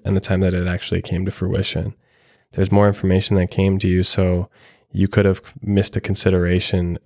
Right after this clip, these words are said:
as you planned for whatever was coming. I also believe it would be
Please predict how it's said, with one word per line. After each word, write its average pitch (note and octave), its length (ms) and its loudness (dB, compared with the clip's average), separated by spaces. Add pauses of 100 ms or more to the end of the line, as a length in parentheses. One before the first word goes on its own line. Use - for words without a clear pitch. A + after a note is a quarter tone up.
as F#2+ 280 2
you F2+ 300 -2 (240)
planned F2+ 240 0
for F2+ 120 0
whatever F2+ 400 0
was F2 180 -2
coming. G#2+ 420 0 (180)
I G#2+ 60 0
also G2 220 2
believe F#2 280 4
it F#2 60 2
would F#2 180 2
be F#2 460 2